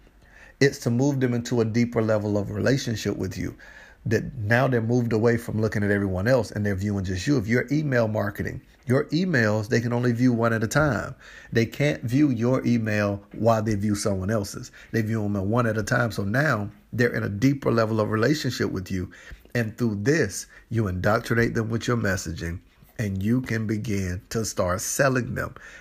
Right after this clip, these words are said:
and telling them what you have to offer, why it's beneficial to them. You've already sold them on the value. So now you just present the opportunity to them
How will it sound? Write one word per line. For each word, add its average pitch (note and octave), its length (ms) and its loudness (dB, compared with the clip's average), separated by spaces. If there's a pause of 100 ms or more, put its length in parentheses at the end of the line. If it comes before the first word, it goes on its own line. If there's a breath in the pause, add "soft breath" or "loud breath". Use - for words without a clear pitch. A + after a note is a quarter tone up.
(140)
and G2+ 160 0
telling G#2+ 260 2
them F#2 140 -4
what A2+ 220 0
you A2 80 0
have G2 220 0
to D#2 80 -2
offer, - 480 -6 (400 loud breath)
why A#2+ 300 4
it's A#2 160 -2
beneficial G2+ 560 -2
to F#2 100 -2
them. E2+ 260 -8
You've B2 220 0
already C#3+ 260 4
sold E3+ 400 2
them C3 140 2
on A2+ 100 0
the G#2+ 80 0
value. B2+ 500 2 (460 soft breath)
So A#2+ 160 4
now A2 600 0
you A#2+ 120 4
just A#2 220 -2
present A2 400 0
the G#2 140 2
opportunity G#2 560 2
to F2+ 40 -2
them F2+ 280 -4